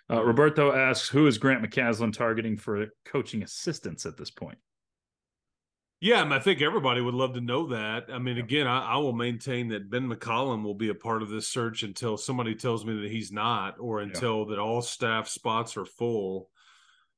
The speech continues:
Speaker 2: Uh, I just don't, uh, I don't envision a scenario to where, uh, we will get a full, like, announced staff until mid to late May, you know, per se.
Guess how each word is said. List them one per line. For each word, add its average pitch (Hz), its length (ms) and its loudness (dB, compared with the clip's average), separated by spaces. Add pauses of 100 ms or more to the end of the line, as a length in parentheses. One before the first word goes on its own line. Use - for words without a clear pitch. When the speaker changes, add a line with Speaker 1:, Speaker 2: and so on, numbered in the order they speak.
(120)
Speaker 2:
Uh, 101 260 -2
I 110 140 0
just 113 300 -4
don't, 120 400 0
uh, 98 480 -2
I 113 120 -2
don't 113 200 -4
envision 110 400 -4
a 104 60 -4
scenario 110 640 -4
to 107 80 -4
where, 104 640 -2 (800)
uh, 101 260 -6
we 117 180 0
will 107 160 -2
get 107 360 -2
a 113 260 -4 (280)
full, 135 680 2 (340)
like, 113 400 -4
announced 120 800 -2
staff 131 640 0
until 113 600 -2
mid 110 260 -4
to 117 100 2
late 117 240 0
May, 113 420 -2 (220)
you 117 140 -8
know, 120 160 -2
per 120 180 -6
se. 131 460 0